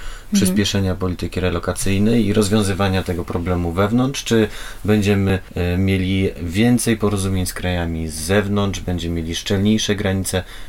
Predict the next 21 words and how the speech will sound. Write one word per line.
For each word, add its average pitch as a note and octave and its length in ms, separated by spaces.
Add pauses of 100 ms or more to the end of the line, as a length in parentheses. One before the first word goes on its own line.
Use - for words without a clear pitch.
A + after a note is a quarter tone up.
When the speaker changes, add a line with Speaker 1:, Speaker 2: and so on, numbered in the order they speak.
Speaker 2:
Która C3+ 280
z - 60
tych A2+ 160
tendencji F2+ 720 (300)
jest F#2 180
silniejsza? E2+ 560 (160)
Speaker 1:
Trudno C#4+ 260
powiedzieć, A#3+ 340
dlatego G3+ 280
że G3+ 60
to G#3+ 80
będzie G#3 220
bardzo G3+ 280
zależało F#3 520
od F3 100
tego, F3+ 520 (160)
kto - 140
ostatecznie F#3+ 460
zostanie F3+ 420
obsadzony F3 560
na E3 540